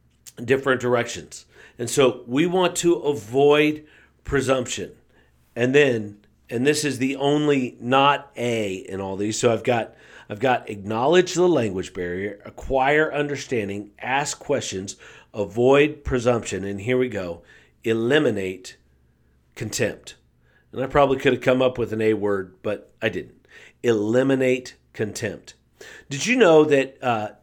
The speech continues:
doctors and, uh, psychologists and counselors will tell you that when two people begin to show contempt for one another, it is in that moment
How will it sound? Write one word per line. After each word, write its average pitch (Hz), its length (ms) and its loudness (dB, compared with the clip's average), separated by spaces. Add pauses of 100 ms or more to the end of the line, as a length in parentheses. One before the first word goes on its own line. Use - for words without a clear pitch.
(160)
doctors 147 640 2 (100)
and, 104 380 -2 (360)
uh, 101 140 -12
psychologists 135 880 0
and 98 100 -10
counselors 120 600 -4
will 101 200 -10
tell 135 260 -2
you 95 340 -4 (420)
that 135 280 2
when 131 180 -4
two 233 340 0
people 160 440 -4
begin 113 460 0
to 190 60 2
show 175 260 2
contempt 175 560 -4
for - 180 -2
one 92 220 -6
another, 82 480 -12 (320)
it 131 120 0
is 123 180 0
in 185 160 4
that 165 220 0
moment 127 400 0